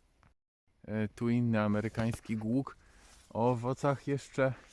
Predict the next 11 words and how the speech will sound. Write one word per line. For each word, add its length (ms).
jeszcze 280
większych. 580
Szkoda, 440
że 240
zbiera 280
się 180
na 140
śnieg 420
czy 140
deszcz 460
i 160